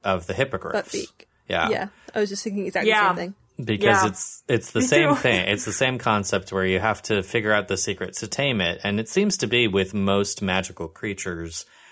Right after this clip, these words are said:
Speaker 1: that tends to be the case. Like,
Speaker 2: There'll
Speaker 1: what
Speaker 2: be a
Speaker 1: is
Speaker 2: one weakness.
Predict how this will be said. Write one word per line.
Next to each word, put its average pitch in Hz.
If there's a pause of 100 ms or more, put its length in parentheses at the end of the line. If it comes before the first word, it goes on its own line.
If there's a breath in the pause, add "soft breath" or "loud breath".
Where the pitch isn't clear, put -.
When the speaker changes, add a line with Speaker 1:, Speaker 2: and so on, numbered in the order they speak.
(420 soft breath)
Speaker 1:
that 104
tends 101
to 107
be 92
the 87
case. -
Like, 107
Speaker 2:
There'll 110
Speaker 1:
what 110
Speaker 2:
be -
a -
Speaker 1:
is -
Speaker 2:
one 214
weakness. 208